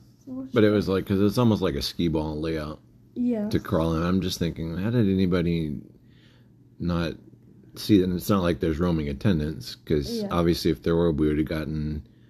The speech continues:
Speaker 2: some of the little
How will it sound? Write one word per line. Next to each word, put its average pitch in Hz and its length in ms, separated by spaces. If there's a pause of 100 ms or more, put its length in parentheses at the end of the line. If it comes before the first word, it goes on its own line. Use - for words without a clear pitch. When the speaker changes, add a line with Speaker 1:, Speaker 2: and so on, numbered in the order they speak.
Speaker 2:
some 87 260
of 73 140
the 71 380 (840)
little 76 480